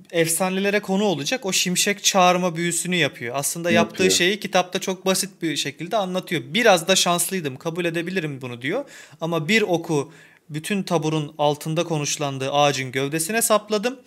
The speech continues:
Speaker 1: ve şimşeklerden bir tanesiyle o oku bağladım." Yani şimşek, e,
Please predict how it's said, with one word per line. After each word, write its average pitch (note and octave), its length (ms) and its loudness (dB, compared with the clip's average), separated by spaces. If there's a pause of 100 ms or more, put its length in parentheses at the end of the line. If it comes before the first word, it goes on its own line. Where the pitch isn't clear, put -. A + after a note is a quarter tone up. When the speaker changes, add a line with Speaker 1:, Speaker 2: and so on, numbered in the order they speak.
(500)
Speaker 1:
ve G3+ 320 4 (100)
şimşeklerden F#3+ 880 2
bir A3 100 -4
tanesiyle E3 540 2
o A3 200 4
oku A3 240 0
bağladım." F#3 500 6 (120)
Yani C#3+ 240 -2
şimşek, - 640 -2 (460)
e, D3 600 -4